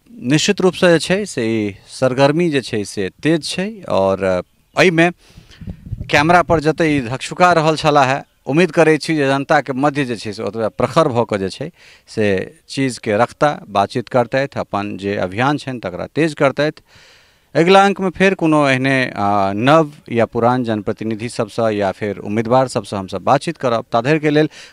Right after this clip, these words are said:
अपने सब देखैत रहू मिथिला मिरर। जे अपने सब चैनल YouTube पर देख रहल छी तऽ चैनल के सब्सक्राइब कऽ दियै, और जँ Facebook पर देख रहल छी तऽ एकरा लाइक और शेयर अवश्य करी।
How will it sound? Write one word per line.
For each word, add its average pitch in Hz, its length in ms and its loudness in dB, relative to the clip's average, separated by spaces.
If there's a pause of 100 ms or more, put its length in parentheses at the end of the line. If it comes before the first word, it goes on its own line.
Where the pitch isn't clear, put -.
अपने 139 220 0
सब 135 240 2 (160)
देखैत 117 300 -2
रहू 117 160 0
मिथिला 151 300 2
मिरर। 156 340 4
जे 131 100 0
अपने 117 200 2
सब 113 120 -8
चैनल 131 320 0
YouTube 151 360 0
पर 135 140 4
देख 107 200 0
रहल 104 180 -2
छी 127 120 -8
तऽ 113 120 -12
चैनल 98 280 -4
के - 100 -10
सब्सक्राइब 151 480 0
कऽ 165 160 0
दियै, 151 260 -2 (380)
और 123 280 6
जँ 107 280 2
Facebook 131 560 -2
पर 110 100 -2
देख 104 220 -2
रहल 101 200 -6
छी 120 140 -10
तऽ - 80 -8
एकरा 92 180 -4
लाइक 107 300 -2
और 95 80 -4
शेयर 92 360 -4
अवश्य 110 340 -2
करी। 98 280 -10